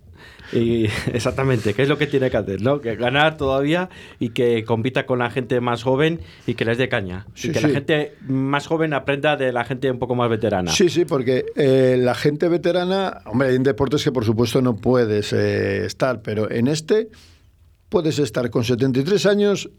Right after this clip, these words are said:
Speaker 2: en la pomada y puedes estar con ocho años, que ya lo digo, vamos, no sé los años que tendrán, pero...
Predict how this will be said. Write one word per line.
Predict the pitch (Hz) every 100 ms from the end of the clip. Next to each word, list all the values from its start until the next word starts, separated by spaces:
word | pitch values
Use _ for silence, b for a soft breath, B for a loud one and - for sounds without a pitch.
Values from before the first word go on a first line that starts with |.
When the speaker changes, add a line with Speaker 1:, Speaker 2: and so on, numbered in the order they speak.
| _
Speaker 2:
en | 196 127
la | 110
pomada | 127 123 117 95 87 B B B B _
y | 120
puedes | 117 135 127
estar | 117 135
con | 139 120
ocho | 117 117
años, | 107 104 110 - B B -
que | 127
ya | 123
lo | 120 113
digo, | 135 120
vamos, | 127 110 123
no | 131 135
sé | -
los | 127 123
años | 123 120
que | -
tendrán, | 113 117 151 160
pero... | 139 113